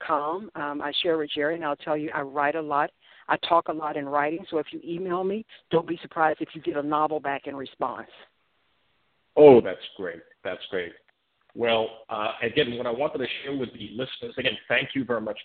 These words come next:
Speaker 2: Claudette. Uh, I just wanted to let, uh, the listeners know that, uh, to listen to this interview, uh, uh, you could tune in every Tuesday at eleven, and we're on Blog Talk Radio, which is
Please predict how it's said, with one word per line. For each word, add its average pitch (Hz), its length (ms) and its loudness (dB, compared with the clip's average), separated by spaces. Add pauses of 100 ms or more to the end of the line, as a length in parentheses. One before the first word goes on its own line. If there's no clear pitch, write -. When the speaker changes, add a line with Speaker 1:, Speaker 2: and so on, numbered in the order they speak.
(140)
Speaker 2:
Claudette. 113 340 0 (260)
Uh, 101 240 -2 (260)
I 98 100 -2
just 135 240 -2
wanted 117 200 0
to 110 40 -2
let, 117 200 0 (140)
uh, 101 260 0
the 104 60 0
listeners 110 460 0
know 120 360 -4
that, 107 160 -4 (220)
uh, 98 200 -8 (500)
to 113 80 0
listen 117 360 -2
to 117 60 2
this 104 220 0
interview, 156 480 0 (260)
uh, 101 340 -6 (540)
uh, 98 240 -2
you 107 100 -2
could 120 180 -2
tune 139 160 4
in 107 140 0 (120)
every 151 240 0 (100)
Tuesday 135 340 2
at 107 60 0
eleven, 110 400 0 (180)
and 98 200 -10
we're 110 180 2
on 101 160 -2
Blog 110 220 2 (100)
Talk 101 260 -10
Radio, 123 340 2
which 127 200 -4
is 98 60 -4